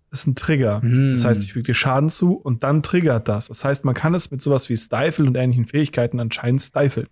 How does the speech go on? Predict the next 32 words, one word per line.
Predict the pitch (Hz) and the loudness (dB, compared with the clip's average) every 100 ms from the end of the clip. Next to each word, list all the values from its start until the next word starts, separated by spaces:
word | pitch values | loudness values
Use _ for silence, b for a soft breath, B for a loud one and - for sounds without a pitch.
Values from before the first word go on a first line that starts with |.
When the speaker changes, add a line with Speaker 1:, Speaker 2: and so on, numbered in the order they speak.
| - | 0
Speaker 2:
Ah, | 160 240 170 110 | 2 4 2 0
das | 139 | 0
ist | - | 0
natürlich, | 175 139 120 - 160 | 0 0 0 -2 -2
äh, | 127 120 117 | 0 0 0
das | 120 | 0
ist | 160 | 0
natürlich | 180 175 - | 0 -2 -2
spannend. | - 156 113 98 | -2 0 0 0
Also | 107 107 113 | -2 -2 -2
hätte | 131 | -2
ich | 147 | -2
tatsächlich | 139 135 131 131 | -2 -4 -2 0
nicht, | 143 - - - | 0 0 -4 -4
ähm, | 131 127 127 131 135 - B B B B B | -2 0 0 -2 -4 -8 B B B B B
hätte | 170 202 | 0 2
ich | |
nicht | 208 226 | 2 2
gedacht, | 226 220 220 | -2 -2 -2
dass | 147 | -2
das | 143 127 | -2 -4
tatsächlich | 139 135 151 - | -4 -4 -4 -2
ein | 143 135 135 | -2 0 0
realistischer | 135 123 135 - 147 135 | 0 0 0 0 -2 -2
Unterschied | 156 160 - 117 | -2 -2 -2 -2
ist, | 123 - | -2 0
weil | 120 | -2
das | 123 | 0
ja | 127 | -2
auch | |
so | 120 | -2
eine | 135 131 | -2 -2